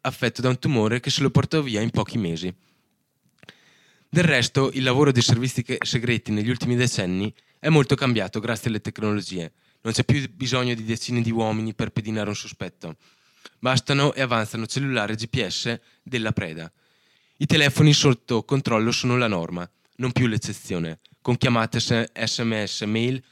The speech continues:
tenuti archiviati per un tempo indefinito e sempre a disposizione degli inquirenti. Per sapere cosa uno pensa e con chi intrattiene, intrattiene rapporti, dice più,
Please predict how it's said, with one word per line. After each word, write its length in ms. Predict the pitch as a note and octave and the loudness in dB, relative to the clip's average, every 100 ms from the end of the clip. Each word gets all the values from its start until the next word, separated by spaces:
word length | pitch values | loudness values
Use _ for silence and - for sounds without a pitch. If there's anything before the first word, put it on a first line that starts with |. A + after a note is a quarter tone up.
| _ _ _ _ | _ _ _ _
tenuti 360 | C3 D3 C#3+ C3 | 2 4 4 2
archiviati 560 | A2 C3+ B2 G#2+ C3 | 0 0 0 0 2
per 100 | - | 2
un 120 | C3 | 2
tempo 260 | B2 A2 A#2+ | 0 0 2
indefinito 600 | A#2 A#2 C#3+ G#2+ - B2 | 2 0 0 -2 0 -2
e 120 | B2 | 0
sempre 240 | A#2+ A#2 A#2 | -2 0 -2
a 40 | |
disposizione 600 | A2+ - C3+ C#3 - G#2+ | -4 -2 -2 -2 -2 -2
degli 140 | G2+ G2 | -2 -6
inquirenti. 560 | G2 G2+ E2+ - E2+ - _ _ _ - - _ | -6 -6 -6 -10 -12 -14 _ _ _ -20 -20 _
Per 120 | B2 | 2
sapere 340 | B2+ - E3 C#3+ | 2 4 4 4
cosa 300 | C3+ B2 B2+ | 4 4 6
uno 240 | C3+ C3 | 6 4
pensa 560 | - A2+ G2+ - A2+ - | 4 0 0 -2 -4 -4
e 80 | |
con 160 | A#2+ A#2 | -6 -6
chi 140 | - | -4
intrattiene, 640 | B2 G#2+ A2+ - A#2+ A2+ - _ | -4 -4 -8 -2 0 0 -2 _
intrattiene 460 | - A2+ A#2 B2+ A#2+ | -10 -4 -2 0 2
rapporti, 540 | A#2 - G#2+ G2 - | 0 2 0 0 -4
dice 240 | G#2+ A2+ A2+ | -6 -6 -6
più, 320 | - A2 A#2 | -4 -2 -2